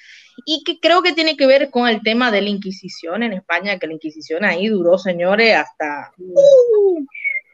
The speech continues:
Speaker 1: ¿me entiendes? Y
Speaker 2: Goya
Speaker 1: hay
Speaker 2: es, este, jodido, es un
Speaker 1: Eh, sí,
Speaker 2: pintor.
Speaker 1: no, Goya, Goya.
Speaker 2: Sí.
Speaker 1: Entonces les quiero mostrar unas cuantas imágenes, pinturas de Goya, que son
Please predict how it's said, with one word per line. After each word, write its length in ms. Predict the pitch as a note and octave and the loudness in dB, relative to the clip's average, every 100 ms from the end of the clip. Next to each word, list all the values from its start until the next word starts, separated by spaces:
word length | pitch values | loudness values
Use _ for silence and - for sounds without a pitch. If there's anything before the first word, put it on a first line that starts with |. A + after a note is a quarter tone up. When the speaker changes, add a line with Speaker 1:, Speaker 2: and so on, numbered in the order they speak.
| _ _ _ - | _ _ _ -6
Speaker 1:
¿me 80 | G#3 | -4
entiendes? 540 | A3+ F3 D#3 D3+ - _ _ _ _ _ _ _ _ _ - _ - | 0 -2 -2 -14 -18 _ _ _ _ _ _ _ _ _ -20 _ -2
Y 200 | D#4+ F4+ | 0 0
Speaker 2:
Goya 160 | C4 | -2
Speaker 1:
hay 200 | A3+ D4+ | 0 0
Speaker 2:
es, 160 | - - | 0 -4
este, 1000 | - - - F3 E3+ E3 D#3+ D3+ D3+ D#3 - | -8 -8 -6 -4 -4 -4 -6 -8 -10 -12 -10
jodido, 600 | E3 E3 D3+ C#3+ C3 - D#3+ | -8 -6 -6 -10 -12 -16 -18
es 120 | G3 | -12
un 100 | F3+ | -10
Speaker 1:
Eh, 100 | F3 | -6
sí, 60 | |
Speaker 2:
pintor. 280 | F#3 A3+ A#3+ | -2 0 2
Speaker 1:
no, 240 | - G#3+ G3+ | 2 2 2
Goya, 440 | F#3+ G#3 B3+ A3 | 0 0 0 2
Goya. 340 | F#3+ G#3 A3+ G3 | 2 0 0 -2
Speaker 2:
Sí. 80 | C3+ _ - | -4 _ -16
Speaker 1:
Entonces 260 | B3 E4 F4 | -8 -2 -2
les 80 | |
quiero 200 | - F4 F#4 | 0 0 0
mostrar 360 | E4 - C4 C4 | -6 -2 0 0
unas 200 | D#4 D#4 | -2 -2
cuantas 360 | E4 E4 D#4+ D4 | -4 -2 -4 -2
imágenes, 840 | C4 C4 C4 C#4 C4+ C#4 C#4 _ _ | 0 0 0 0 0 -2 -4 _ _
pinturas 520 | G#3+ G#3 A3 C4 B3 | -8 -6 -2 -2 -2
de 100 | A3 | -4
Goya, 520 | A#3 D4+ B3 A#3 B3+ B3 | -4 -2 -2 -4 -8 -8
que 80 | A3 | -12
son 180 | D#4+ | -10